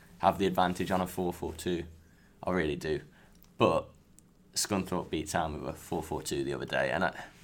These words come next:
I just think I'd like. I mean, I'd like to see Amadi Holloway in, because Joe was impressed with him in pre-season. Joe saw more of Town in pre-season than me, so Joe's seen more of Fajiri than me, Amadi Holloway than me. But Amadi Holloway,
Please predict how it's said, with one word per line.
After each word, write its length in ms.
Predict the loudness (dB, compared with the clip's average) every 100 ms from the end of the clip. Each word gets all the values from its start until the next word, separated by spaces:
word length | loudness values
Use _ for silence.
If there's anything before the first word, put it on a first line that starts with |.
| -20 -20 -20 -20 -20 -20 -18 -10
I 100 | -4
just 240 | 0 2
think 340 | 2 0 -2 -6
I'd 160 | -2 8
like. 140 | 8 8
I 40 |
mean, 140 | 6
I'd 120 | 4 6
like 200 | 6 6
to 100 | 2
see 220 | 4 4
Amadi 380 | 6 6 6 4
Holloway 420 | 4 4 2 2
in, 140 | -4 -8 -20 -20 -20 -14
because 420 | -8 0 2 2 -2 -14 -10
Joe 200 | 2 6
was 120 | 6 4
impressed 320 | 4 2 2
with 80 | 0
him 80 |
in 100 | 0
pre-season. 580 | -2 -4 -2 -2 -2 0
Joe 180 | 4 4
saw 200 | 6 6
more 300 | 6 6 4
of 240 | 2 -4 -12 -20 -16 6
Town 240 | 8 8
in 60 | 6
pre-season 520 | 0 0 2 2 0
than 80 | -4
me, 120 | -4
so 160 | 0 2
Joe's 280 | 6 6 6
seen 140 | 6
more 260 | 6 6 4
of 160 | 0 -14 -20 -12 -4
Fajiri 440 | 6 10 12 10
than 140 | 8 6
me, 200 | 6 6
Amadi 340 | 8 8 8
Holloway 360 | 8 8 8 6
than 160 | 4
me. 220 | 2 0 -4 -16 -20 0
But 200 | 2 2 -4 -20 -20 -20 -4
Amadi 280 | 4 8 10
Holloway, 440 | 10 8 6 4